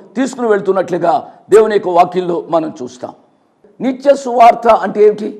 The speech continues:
ఇది వేరే సువార్త కాదు, ఎటర్నల్ గాస్పెల్. అసలు సువార్తలు ఎన్ని రకాలు ఉన్నాయి అనగా, సువార్త,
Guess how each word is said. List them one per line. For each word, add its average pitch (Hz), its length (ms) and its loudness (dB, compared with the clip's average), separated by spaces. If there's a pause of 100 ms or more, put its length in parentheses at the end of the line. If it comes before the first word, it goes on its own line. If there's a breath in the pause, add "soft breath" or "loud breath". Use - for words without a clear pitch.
(1300)
ఇది 277 260 -2
వేరే 285 300 4
సువార్త 262 400 2
కాదు, 202 260 2 (140)
ఎటర్నల్ 277 560 4 (100)
గాస్పెల్. - 500 -6 (1200)
అసలు 233 240 -2
సువార్తలు 285 720 0 (400)
ఎన్ని 262 420 -2
రకాలు 247 380 4
ఉన్నాయి 233 380 0
అనగా, 202 420 -4 (880)
సువార్త, 254 560 4